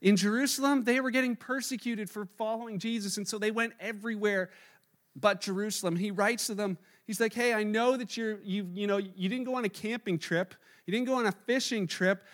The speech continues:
I know where you went. You went there not to, because you wanted to. You went because you were scared for your very life." And he says, "Greetings." And then he writes this, "Dear brothers and sisters,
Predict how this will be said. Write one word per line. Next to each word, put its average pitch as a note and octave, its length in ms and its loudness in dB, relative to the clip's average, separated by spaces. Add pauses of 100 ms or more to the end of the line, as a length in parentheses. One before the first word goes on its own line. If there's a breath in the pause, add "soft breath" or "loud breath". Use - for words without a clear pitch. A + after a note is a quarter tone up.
(120 loud breath)
I G3 80 6
know B3+ 160 6
where B3+ 120 2
you A3 160 2
went. A3 400 0
You G3+ 80 2
went B3 220 0
there A3 140 4
not A#3 240 2
to, A3 60 -12
because G#3 340 2
you F#3+ 80 2
wanted A3+ 360 0
to. A3+ 100 -2
You G3+ 120 -2
went A#3 240 -2
because G#3 380 -4
you G#3 120 -2
were G#3 140 0 (180 loud breath)
scared B3 480 0
for A3+ 120 -4
your G3 100 2
very A#3+ 240 4
life." G#3+ 540 2 (560)
And F3 80 0
he G3+ 80 0
says, G#3+ 340 4
"Greetings." G3+ 540 0
And G3 100 0
then G#3 100 0
he A3+ 80 -2
writes G3+ 280 0
this, F#3+ 240 -4
"Dear A3 200 -6
brothers A3+ 360 -2
and E3+ 80 0
sisters, G3 580 0